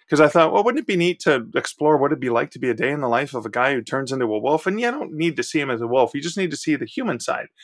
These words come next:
I think, I thought there'd be an interesting character exploration. And so I was pitching it to the wrong audience <laughs> because, you know, uh,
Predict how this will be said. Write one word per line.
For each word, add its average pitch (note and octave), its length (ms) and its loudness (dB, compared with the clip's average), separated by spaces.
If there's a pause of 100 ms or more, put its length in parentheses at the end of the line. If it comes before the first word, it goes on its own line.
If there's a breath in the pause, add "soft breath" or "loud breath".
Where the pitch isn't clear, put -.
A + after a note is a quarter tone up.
(240 loud breath)
I A3+ 80 6
think, F3 240 0
I C#3+ 80 4
thought B2+ 200 2
there'd C3 100 -8
be C3+ 80 -2
an B2+ 80 0
interesting C3+ 400 -2
character F3 480 0
exploration. G#2+ 720 -4 (720 soft breath)
And D3 180 2
so D#3+ 160 6
I D#3 100 8
was F3 180 -2 (100)
pitching E3 300 0
it D3 100 -2
to D3 80 -4
the C#3+ 60 2
wrong D3 240 2
audience - 540 -6 (240 loud breath)
<laughs> - 240 -2
because, - 420 4 (420 loud breath)
you F3+ 100 6
know, D#3 280 8
uh, D3+ 120 6